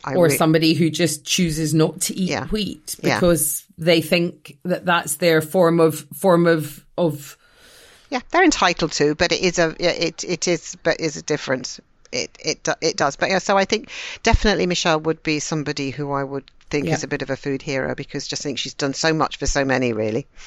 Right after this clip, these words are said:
Speaker 1: Yeah.
Speaker 2: Yep. No, I think, I think that's, that's very, that's a good one. Who do you admire in business? Who do you think in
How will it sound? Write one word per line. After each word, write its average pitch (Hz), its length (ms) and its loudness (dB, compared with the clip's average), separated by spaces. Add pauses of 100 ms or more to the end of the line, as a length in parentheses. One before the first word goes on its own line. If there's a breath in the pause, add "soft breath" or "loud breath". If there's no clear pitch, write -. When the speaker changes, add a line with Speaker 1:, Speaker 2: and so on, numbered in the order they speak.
(640 loud breath)
Speaker 1:
Yeah. 139 180 0
Speaker 2:
Yep. - 240 -4 (840)
No, 165 320 0 (120)
I 170 120 -6
think, 165 240 -6
I 165 80 -6
think 165 160 -8
that's, 160 420 -10
that's - 240 -8
very, 170 420 -6
that's - 220 -10
a 196 60 -2
good 160 280 -4
one. 160 300 -8 (1300)
Who 294 720 4
do 208 220 -2
you 208 260 0
admire 185 800 2
in 170 240 2
business? 151 640 0
Who 208 280 -2
do 190 120 -4
you 185 240 0
think 160 520 -2
in 160 200 2